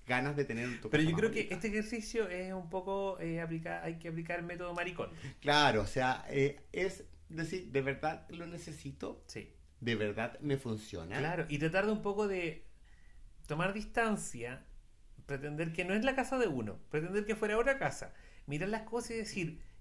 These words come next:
Speaker 2: queda realmente bien?
Speaker 1: Eh, es ser
Speaker 2: ¿Es lo que,
Speaker 1: objetivo.
Speaker 2: es lo que mi casa necesita o debería tener otra cosa?
Speaker 1: Es ser objetivo.
Speaker 2: Sí.
Speaker 1: Creo que pasa con los sillones seccionales gigantes,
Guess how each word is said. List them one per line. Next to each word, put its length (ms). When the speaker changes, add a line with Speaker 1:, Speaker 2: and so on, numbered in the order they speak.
Speaker 2:
queda 240
realmente 580
bien? 400
Speaker 1:
Eh, 240
es 220
ser 200
Speaker 2:
¿Es 140
lo 160
que, 60
Speaker 1:
objetivo. 180
Speaker 2:
es 120
lo 120
que 80
mi 140
casa 240
necesita 720
o 120
debería 440
tener 240
otra 200
cosa? 320
Speaker 1:
Es 100
ser 120
objetivo. 800
Speaker 2:
Sí. 80
Speaker 1:
Creo 200
que 120
pasa 340
con 220
los 800
sillones 420
seccionales 580
gigantes, 800